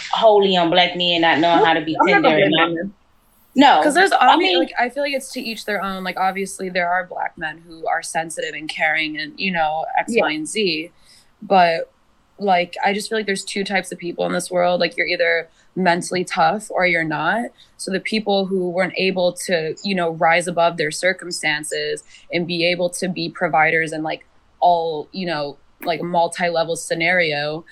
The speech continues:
Speaker 3: you know, you can see clearly why they are the way they are, you know, and it's unfortunate. It's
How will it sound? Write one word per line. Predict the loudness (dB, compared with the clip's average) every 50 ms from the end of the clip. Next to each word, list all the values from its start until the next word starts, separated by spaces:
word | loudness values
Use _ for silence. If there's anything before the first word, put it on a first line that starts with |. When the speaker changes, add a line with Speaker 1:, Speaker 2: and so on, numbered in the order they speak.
| -20 -20 -20 _ -6
Speaker 3:
you | -4 -2
know, | -2 0 -2 -2 -2 -4 -6 -8 _ _ -8
you | -6 -6
can | -4 -4 -4 -4
see | -4 -4 -2 -2 0 0 0 0 -2 -4 -6
clearly | -8 -4 0 0 2 2 2 0 0 -2
why | -2 -4 -4 -2 0 0 2 2 2 2 0
they | 0 -2 -2
are | 0 2 4 4 4 2 0 -2 -4
the | -6 -8 -6
way | -4 -4 -4
they | -2 -4 -2 -2 0
are, | 2 2 2 2 0 -2
you | -4 -8 -10 -8
know, | -6 -4 -4 -4 -4 -4
and | -4 -6
it's | -6 -8 -8 -8
unfortunate. | -6 -6 -8 -6 -4 -2 -2 -2 -2 -4 -4 0 4 4 4 4 2 -2 -10 -16
It's | -16 -14